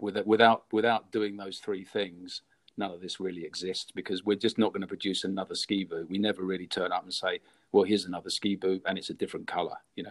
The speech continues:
there's, there's always a reason. Here's a new ski boot, and by the way, it does something special here. It's got this new liner, it's got this new shell. We remember we, we innovated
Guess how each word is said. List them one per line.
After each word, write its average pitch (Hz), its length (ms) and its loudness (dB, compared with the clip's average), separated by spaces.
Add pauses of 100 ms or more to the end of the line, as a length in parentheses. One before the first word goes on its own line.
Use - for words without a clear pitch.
there's, 98 160 -2
there's 110 280 6
always 104 280 8
a 92 80 -10
reason. 92 600 -4 (320)
Here's 131 220 10
a 117 60 8
new 113 180 8
ski 127 240 6
boot, 120 220 6
and 104 80 0
by 113 160 8
the 104 80 4
way, 107 340 2 (160)
it 95 140 -8
does 104 200 2
something 90 300 -6
special 92 460 -6
here. 92 240 -8
It's 90 100 -14
got - 180 -6
this - 160 -10
new 98 220 -2
liner, 98 460 -8
it's - 100 -10
got - 140 -8
this - 120 -10
new 87 140 -10
shell. 95 560 0 (420)
We 92 260 -8
remember 101 440 4
we, 92 320 0
we 98 220 -2
innovated 95 640 -2